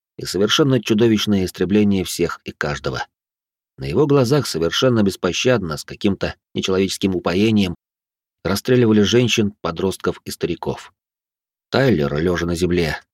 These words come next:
с ужасом наблюдал за происходящим. Его лицо болело от удара, а в голове пульсировала боль. Он попытался ползти по земле, не привлекая к себе внимания. Вокруг него кипела кровавая расправа,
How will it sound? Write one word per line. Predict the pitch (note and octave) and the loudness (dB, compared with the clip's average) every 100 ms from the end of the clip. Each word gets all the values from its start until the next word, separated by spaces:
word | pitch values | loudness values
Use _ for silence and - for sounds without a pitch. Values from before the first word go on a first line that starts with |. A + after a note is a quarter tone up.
| - | -12
с | - - | -10 -4
ужасом | B2+ A#2 A#2+ G#2+ | 0 2 2 2
наблюдал | G2 G2 G2+ F2+ | 4 2 2 0
за | F#2 | 0
происходящим. | F#2 F2 E2+ E2+ C#2 - - _ _ _ _ _ _ - | -2 -2 -2 -4 -4 -4 -6 _ _ _ _ _ _ -4
Его | F2 B2+ | 0 4
лицо | C3 A2 C3+ | 4 4 2
болело | G2+ G2+ G#2+ G2+ - | 4 4 4 4 0
от | G2+ - | -4 -2
удара, | F#2 D2 B1+ - _ _ _ - | -2 -2 -4 -12 _ _ _ -12
а | E2 | -8
в | D#2 | -4
голове | E2 E2+ G#2 | -2 0 0
пульсировала | - E2+ - E2+ E2 E2+ | -2 -8 -4 -4 -2 -4
боль. | D#2+ C#2+ B1+ - _ _ _ _ _ _ | -2 -6 -8 -14 _ _ _ _ _ _
Он | - F#2 | -6 -4
попытался | F#2 G2+ F#2 F2+ - | -2 -2 0 -2 -4
ползти | - F2+ - F#2+ | -2 -4 -2 -4
по | - | -2
земле, | E2+ F2+ G2 F#2+ - _ _ G#2 | -2 0 0 0 -4 _ _ -2
не | G#2 | 0
привлекая | G#2+ G#2 G#2+ G2+ G2 | 2 4 4 2 0
к | - | -2
себе | F#2+ F2+ | -2 -2
внимания. | G2 F#2+ C#2+ B1 A#1 _ _ _ _ _ - | 0 -2 -4 -8 -12 _ _ _ _ _ -8
Вокруг | D#2+ - D#3+ A2+ | -4 0 0 2
него | A2 B2 | 2 2
кипела | A2 F#2+ A2+ G#2+ G2+ | 0 -4 2 2 2
кровавая | F2+ G2+ F#2+ F#2 | 0 0 0 0
расправа, | F2 - G#2+ G#2 D#2 | -2 -4 -2 -2 -2